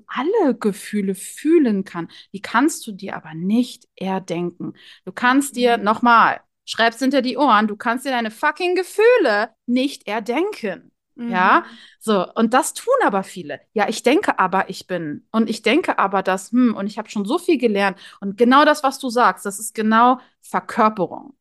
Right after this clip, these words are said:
Speaker 1: ne, die
Speaker 2: Ja.
Speaker 1: Verkörperung des Wissens. Und das, ähm, ist bei mir und meinen Klienten so, dass ich am Anfang immer, also ich geb wahrscheinlich so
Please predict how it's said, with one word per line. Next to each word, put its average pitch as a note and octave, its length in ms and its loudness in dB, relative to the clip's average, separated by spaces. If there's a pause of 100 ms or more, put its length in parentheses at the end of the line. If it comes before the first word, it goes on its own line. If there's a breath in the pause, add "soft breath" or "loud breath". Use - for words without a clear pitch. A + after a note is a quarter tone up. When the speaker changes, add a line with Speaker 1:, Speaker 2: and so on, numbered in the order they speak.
(160)
Speaker 1:
ne, A3 180 0
die A#3+ 80 -2
Speaker 2:
Ja. A3+ 60 -6
Speaker 1:
Verkörperung B3+ 680 0
des A3 220 -4
Wissens. G3 460 -2 (260 loud breath)
Und G#3+ 160 -2
das, B3 320 0
ähm, A3+ 600 2
ist A#3 260 -4
bei G3+ 140 -2
mir B3+ 240 4 (100)
und C#4+ 100 2
meinen C#4 200 2
Klienten B3 420 -4
so, A#3 140 -6
dass A3 240 -8
ich A3 240 -10 (320 soft breath)
am A3+ 180 0
Anfang B3+ 600 2
immer, G#3+ 420 4
also F#3+ 180 -4
ich G#3+ 140 -8
geb B3+ 220 -4
wahrscheinlich A#3+ 520 -2
so A3+ 440 0